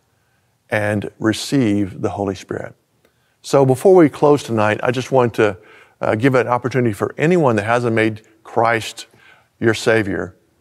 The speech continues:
to accept him tonight. So just pray this prayer with me. "Jesus, I know that you died for my sins.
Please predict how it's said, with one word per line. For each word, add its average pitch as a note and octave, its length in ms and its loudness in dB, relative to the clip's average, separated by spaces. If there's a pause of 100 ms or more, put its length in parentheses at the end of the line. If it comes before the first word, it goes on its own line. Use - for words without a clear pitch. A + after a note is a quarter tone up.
(520)
to A2 360 0
accept G#2+ 400 -4
him G2+ 140 -4
tonight. G2 400 -10
So A2+ 140 -2
just A2+ 220 -8
pray F3 180 2
this D#3 140 -2
prayer A#2 220 -2
with G#2 140 0
me. F2+ 240 -8 (480)
"Jesus, D#3 560 2 (1600)
I A#2 140 2
know B2 180 4
that A#2+ 140 2
you A#2 100 0
died A2 300 2
for A#2+ 100 -8
my G#2 140 0
sins. G2 640 -8